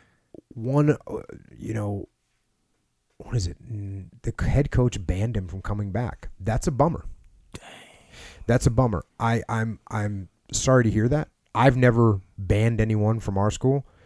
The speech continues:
Speaker 1: for going and training in another school.
Speaker 2: Mm-hmm.
Speaker 1: Yeah, I'm not intimidated by that, right? If someone goes, "Hey, I'm gonna go train at this other school," I'm like, "Cool." And they come back because they get there and they go, "Okay,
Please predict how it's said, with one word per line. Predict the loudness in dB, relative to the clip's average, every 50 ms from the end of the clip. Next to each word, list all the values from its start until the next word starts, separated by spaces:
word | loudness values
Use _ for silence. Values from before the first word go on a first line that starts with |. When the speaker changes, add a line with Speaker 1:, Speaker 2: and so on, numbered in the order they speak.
| _ _ _
Speaker 1:
for | -14 -12 -10 -10 -8 -8 -2 0 2 2 2
going | 2 2 2 2 2 0 0
and | -2 -2
training | 0 0 0 0 0
in | -2 -2
another | 0 0 0 -2
school. | -2 -2 -2 -2 -2 -4 -6 _ _ _ _ _ -10 -8
Speaker 2:
Mm-hmm. | -8 -6 -8 -10 -12 _ _ -4
Speaker 1:
Yeah, | -4 -4 -2 0
I'm | 2 2 2 4 4
not | 4 2 2 0 -2 _ _ _ _ _ _ _ _ _ _ _ _ -4
intimidated | -4 -2 -2 -2 -2 -2 0 2 2 4 4 2 2 2
by | 2 2 4 2
that, | 2 0 0 -4 -4 0
right? | 2 4 4 2 2 -2 _ _ _ 4
If | 6 6 6 4 4
someone | 4 4 6 6 6 8
goes, | 8 8 8 8
"Hey, | 8 8 8
I'm | 6 6
gonna | 4 4
go | 2 2
train | 4 4 2 2 2
at | 0
this | 0 0 0
other | 2 0
school," | 0 0 0 0 0 0
I'm | 0 -2
like, | 0 -2 -2 -2 -6 -12 -20 _ -20 -18 _
"Cool." | 0 2 2 2 0 -2 -8 _ _ _ _ _ _ _ _ -20 -20 -20 -20 _ _ _ 0
And | 2 2 2 2
they | 2 0
come | 0 0 -2
back | -2 -4 -6 -8 -12 -14 -16 -20 _ _ _ _ _ _ _ _
because | 0 0 2 4 4 6 6 6 4 2 0 -2 -4 -8 _ _ _ _ _ _ _ _ _ _ _
they | 4 4 4 4
get | 4 2 2 2
there | 2 2 2 2
and | 2 0
they | 0 2
go, | 2 2 4 4
"Okay, | 2 2 2 2 0 0 0 -4